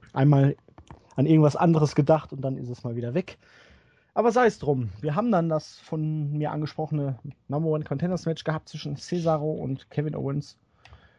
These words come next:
Und nach elf Minuten dreißig gab es ein No Contest. The Miz, der immer noch amtierende Champion, war während des Matches draußen mit seiner Göttergattin Maryse.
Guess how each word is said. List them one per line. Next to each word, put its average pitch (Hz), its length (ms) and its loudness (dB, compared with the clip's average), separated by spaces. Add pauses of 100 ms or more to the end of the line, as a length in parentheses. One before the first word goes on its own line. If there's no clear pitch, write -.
(420)
Und 190 100 0
nach 170 200 2
elf 233 300 0
Minuten 214 360 2
dreißig 151 680 -2
gab 165 220 0
es 165 100 -10
ein 160 200 -4
No 190 180 -2
Contest. 180 680 -2 (140)
The 147 120 2
Miz, 208 460 0
der 139 400 -2 (320)
immer 190 200 2
noch 160 280 -2 (800)
amtierende 156 560 -2
Champion, 165 600 -2 (680)
war 131 320 2
während 139 240 -2
des 131 100 -6
Matches 135 340 -4
draußen 143 640 -4 (140)
mit 127 260 -8
seiner 123 460 -2 (840)
Göttergattin 147 580 0
Maryse. 147 720 -2